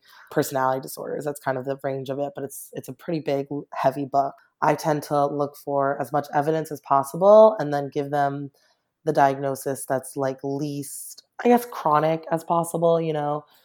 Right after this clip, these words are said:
something, if it doesn't, if they don't meet the diagnosis for, like, a major depressive disorder, I'll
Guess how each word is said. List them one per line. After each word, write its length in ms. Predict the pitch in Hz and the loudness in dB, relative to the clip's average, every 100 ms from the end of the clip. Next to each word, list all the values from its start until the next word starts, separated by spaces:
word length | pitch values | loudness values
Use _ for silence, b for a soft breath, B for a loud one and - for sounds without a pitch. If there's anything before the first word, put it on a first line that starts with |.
| b | b
something, 600 | - 156 143 151 147 147 - | -6 -4 -4 -4 -6 -6 -8
if 120 | 147 | -4
it 80 | 147 | 0
doesn't, 300 | 170 165 - | 2 0 -4
if 80 | 165 | 0
they 80 | |
don't 120 | 185 170 | 0 0
meet 140 | 156 | -2
the 60 | 156 | 0
diagnosis 580 | 147 143 143 139 143 | 0 0 -4 -4 -8
for, 180 | - 143 | -4 -2
like, 140 | 139 139 | -2 -2
a 60 | |
major 320 | 139 139 131 | -4 -4 -4
depressive 420 | 139 139 135 - 131 | -6 0 0 0 -4
disorder, 640 | 139 143 135 135 135 131 b b b - | -4 -2 -2 0 -2 -4 b b b 2
I'll 220 | 139 | 2